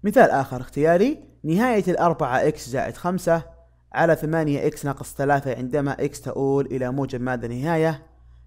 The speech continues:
كم تساوي؟ هل هي أربعة أم ما لا نهاية أم صفر أم نص؟ بما أن درجة البسط تساوي درجة المقام، فبالتالي سنأخذ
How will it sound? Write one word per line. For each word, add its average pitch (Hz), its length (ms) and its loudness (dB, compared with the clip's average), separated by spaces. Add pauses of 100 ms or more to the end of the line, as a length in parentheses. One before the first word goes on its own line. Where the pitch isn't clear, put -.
كم 247 160 2
تساوي؟ 123 580 -2 (1200)
هل 240 180 6
هي 156 280 4 (200)
أربعة 147 680 2 (480)
أم 143 80 2
ما 170 240 4
لا 160 80 4
نهاية 185 560 0 (380)
أم 139 100 -4
صفر 175 460 2 (400)
أم 147 200 2
نص؟ 147 360 -4 (340)
بما 214 360 4
أن 165 200 2
درجة 147 400 2
البسط 143 500 -2
تساوي 147 500 0
درجة 131 420 0
المقام، 147 560 0 (300)
فبالتالي 151 720 0 (160)
سنأخذ 220 560 0